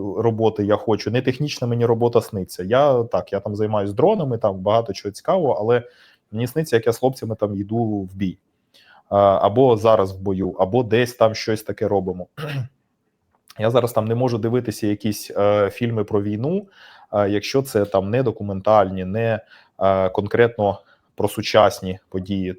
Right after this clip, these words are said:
Бо зазвичай, коли дивишся щось зняте колись про якусь іншу війну, воно, е, знято людьми, які там не були. Актори,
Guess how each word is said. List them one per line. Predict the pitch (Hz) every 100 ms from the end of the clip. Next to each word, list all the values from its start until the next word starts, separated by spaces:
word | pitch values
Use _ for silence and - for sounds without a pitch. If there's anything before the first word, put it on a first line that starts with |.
| _
Бо | 98 107 107 104
зазвичай, | 107 104 110 151 190
коли | 127 113
дивишся | 117 127 113 -
щось | - - 113 - 104
зняте | 101 120 117
колись | 98 113 113 120
про | - 107
якусь | 104 107 113
іншу | 107 113
війну, | 107 131 208
воно, | 139 131 135 _ - - _ -
е, | 120 113 113 110
знято | 107 120 143 143 120 117
людьми, | 110 117 127 139
які | 120 117
там | 123 113
не | 117
були. | 113 120 147 226 - _ - -
Актори, | - - 151 156 123 113